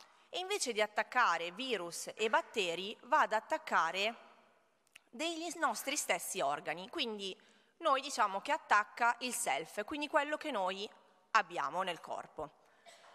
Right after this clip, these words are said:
Un esempio, se va a attaccare il cervello, per esempio, ci può essere la sclerosi multipla, se va a attaccare il, il pancreas, ci può essere il diabete di tipo uno, se invece va a attaccare l'articolazione,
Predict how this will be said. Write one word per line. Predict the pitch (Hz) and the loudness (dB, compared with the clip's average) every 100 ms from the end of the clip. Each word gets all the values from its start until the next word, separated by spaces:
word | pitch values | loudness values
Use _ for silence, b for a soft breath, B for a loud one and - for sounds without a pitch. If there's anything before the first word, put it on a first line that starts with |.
| B B | B B
Un | 285 285 | -4 0
esempio, | 262 226 190 170 - 156 147 | 0 0 0 -4 -12 -12 -10
se | - 226 | -8 2
va | 220 | 4
a | |
attaccare | 247 - 233 262 226 190 | 4 0 0 6 6 4
il | 175 | -2
cervello, | - 190 170 180 196 226 269 | -4 -4 2 2 2 2 0
per | 330 202 | 0 -6
esempio, | 170 170 180 220 247 | -6 -8 -6 -2 -2
ci | 311 226 | -2 -4
può | 208 | 2
essere | 190 180 - 170 | 2 2 -4 -2
la | 170 165 | 2 2
sclerosi | - 196 175 165 175 | 0 -6 -4 -4 -6
multipla, | 165 156 - 208 220 330 - B B B B | -10 -12 -12 -2 -2 -2 -10 B B B B
se | - 233 | 0 4
va | 240 | 4
a | |
attaccare | 233 233 - 233 226 190 175 156 - - - | 4 -2 2 4 6 4 0 -4 -10 -20 -14
il, | 214 196 185 185 170 | -10 -2 2 4 2
il | 180 | 0
pancreas, | - 240 220 185 180 156 - - - | 4 4 4 -2 -2 0 -2 -8 -10
ci | 202 | -2
può | 208 | 0
essere | 190 - 190 180 | 0 0 -2 -2
il | 175 170 | -2 -4
diabete | 160 202 196 202 - 175 | 0 0 2 0 -2 -8
di | 156 | -8
tipo | - - 294 | -10 -2 -2
uno, | 226 175 208 - | -2 0 -2 -2
se | - | -6
invece | 359 370 220 - 185 | -4 -2 -2 -2 2
va | 214 | 2
a | |
attaccare | 196 220 208 277 214 175 160 - B B B B B | 2 0 0 4 4 4 -2 -8 B B B B B
l'articolazione, | 285 247 214 214 220 330 - 202 175 185 226 | 2 2 -2 0 2 2 0 0 2 0 -2